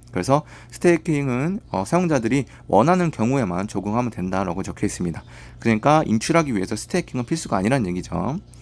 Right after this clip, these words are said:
자, 그리고 케이와이씨 관련 매뉴얼은 별도의 영상으로 제공된다고 합니다. 어, 이 부분은, 어, 공식 홈페이지를 통해서 참고하셔도 되고 아니면 비엠티 영상을 통해서 참고하셔도 되-, 좋을 것 같습니다.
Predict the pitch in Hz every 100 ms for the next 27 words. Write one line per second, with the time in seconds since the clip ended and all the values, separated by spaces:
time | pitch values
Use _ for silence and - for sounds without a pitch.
0 | - - - - - 143 156 156 139 214
1 | 226 220 - - 131 107 107 151 120 113
2 | 107 - 107 95 135 101 92 107 175 156
3 | 143 104 113 92 87 90 120 98 92 -
4 | - - - - 107 127 156 151 143 143
5 | 101 98 - 120 151 170 185 165 127 127
6 | 160 147 143 160 160 165 156 143 101 120
7 | 123 - - - - 92 120 156 165 120
8 | 131 - 85 95 135 95 92 98 - 139
9 | 127 160 170 - 156 135 110 98 90 101
10 | - 123 123 90 87 95 87 -